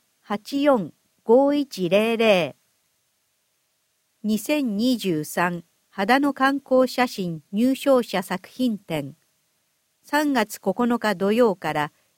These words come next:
二十二日金曜。午前八時半から午後五時。オレンジピール作り。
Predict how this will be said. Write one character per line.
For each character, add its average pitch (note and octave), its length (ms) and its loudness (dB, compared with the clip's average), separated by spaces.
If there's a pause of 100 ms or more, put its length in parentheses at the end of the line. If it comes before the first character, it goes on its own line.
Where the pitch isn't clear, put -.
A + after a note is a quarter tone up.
二 C4 200 0
十 A3+ 260 -2
二 F3 220 -4
日 G#3 440 -6
金 A3 340 -4
曜。 F3+ 360 0 (720)
午 C4+ 160 2
前 A#3 300 0
八 F3+ 320 -8
時 C4 100 -4
半 A3+ 300 -6
か D#3 160 -8
ら D3+ 180 -4 (140)
午 A#3 100 2
後 G3+ 160 -2
五 F3 160 -2
時。 - 160 -14 (1800)
オ G3+ 140 0
レ C#4+ 120 4
ン D4 120 -2
ジ C#4+ 180 -8
ピ C4+ 260 -4
ー B3+ 40 -4
ル B3+ 120 -2
作 G#3+ 320 -8
り。 D3 200 -10